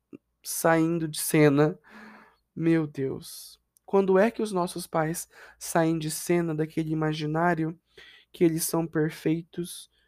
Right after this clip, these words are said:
não têm dores, não sofrem, não choram, e são só nossos pais? Quando é que a gente, onde é o momento que a gente percebe e entende que eles também são seres humanos como nós?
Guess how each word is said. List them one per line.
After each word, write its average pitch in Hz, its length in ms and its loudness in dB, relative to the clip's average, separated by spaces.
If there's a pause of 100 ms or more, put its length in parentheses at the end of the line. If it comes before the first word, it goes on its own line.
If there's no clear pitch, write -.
(180)
não 156 180 -2
têm 151 240 -2
dores, 151 600 0
não 147 260 -2
sofrem, 147 600 -2
não 143 200 -4
choram, 147 520 0 (580)
e 160 80 -8
são 160 160 -4
só 160 120 -6
nossos 151 280 -2
pais? 147 480 -4 (240)
Quando 196 220 -2
é 262 60 0
que - 100 -8
a 294 40 2
gente, 214 320 -2 (400)
onde 254 200 4
é 262 40 10
o 254 40 8
momento 185 400 6
que 185 80 0
a - 20 4
gente 175 260 -2
percebe 180 560 4
e 180 40 0
entende 165 680 2 (920)
que - 120 2
eles 165 180 2
também 160 340 2
são 165 180 -4
seres 156 340 -2
humanos 156 380 0
como 156 260 -4
nós? 156 500 -4